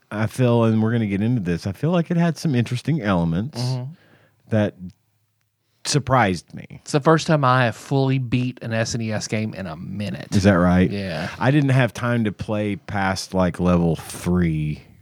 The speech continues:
Speaker 1: um, but I got the, I got the gist of it.
Speaker 2: Yeah.
Speaker 1: It was a, all right. It was okay. We'll get there.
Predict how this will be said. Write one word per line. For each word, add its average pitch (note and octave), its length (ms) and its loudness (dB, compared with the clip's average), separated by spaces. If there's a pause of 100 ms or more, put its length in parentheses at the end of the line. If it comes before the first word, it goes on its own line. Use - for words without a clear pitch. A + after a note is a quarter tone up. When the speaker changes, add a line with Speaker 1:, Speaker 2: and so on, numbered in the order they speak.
(180)
Speaker 1:
um, D#2+ 480 0
but F2 260 4
I F2+ 100 4
got F#2 280 4
the, E2 280 2
I F2 100 -2
got E2+ 220 2
the D2+ 80 -4
gist D#2+ 360 -4
of - 180 -10
it. - 40 0
Speaker 2:
Yeah. G2+ 120 -2 (100)
Speaker 1:
It G2+ 40 4
was D#3 160 6
a, A#3 60 2 (380)
all G3+ 80 2
right. A#3 280 0
It F2+ 80 -12
was B2 140 -4
okay. D#3+ 360 -2 (1200)
We'll F#2 100 -10
get - 180 -12
there. - 240 -18